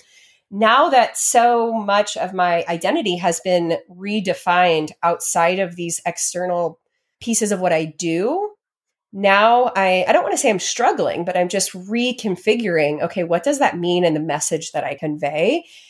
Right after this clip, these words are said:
And how do I, like, articulate that into digestible content that helps people?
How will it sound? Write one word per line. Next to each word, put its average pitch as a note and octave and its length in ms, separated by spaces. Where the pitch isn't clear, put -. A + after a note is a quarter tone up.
And G#3 120
how G#3+ 320
do D#4+ 200
I, A3 180
like, E3 300
articulate A#3 680
that C4 160
into F#3 260
digestible D#3+ 640
content C#4 680
that D#3+ 180
helps - 380
people? - 380